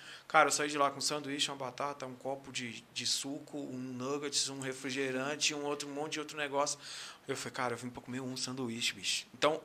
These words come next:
alguns lugares de atendimento são bons, mas os outros, meu irmão, tem lugar. Eu não tô te falando. Quando eu te mandei mensagem lá, eu, "Meu nome é pronto", eu me assustei. Falei, "Putz, mano,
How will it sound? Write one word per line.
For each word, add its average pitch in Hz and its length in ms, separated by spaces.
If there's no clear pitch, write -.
alguns 147 380
lugares 139 240
de 143 60
atendimento 131 340
são 180 100
bons, 107 240
mas 113 240
os 117 120
outros, 143 260
meu 101 100
irmão, 90 180
tem 127 120
lugar. 131 220
Eu 160 80
não 254 100
tô 247 100
te 247 80
falando. 214 340
Quando 180 160
eu - 20
te 170 100
mandei 156 220
mensagem 143 480
lá, 156 280
eu, 151 140
"Meu 143 160
nome 160 200
é - 20
pronto", 165 320
eu 156 40
me 170 60
assustei. 214 580
Falei, 151 180
"Putz, 123 240
mano, 104 140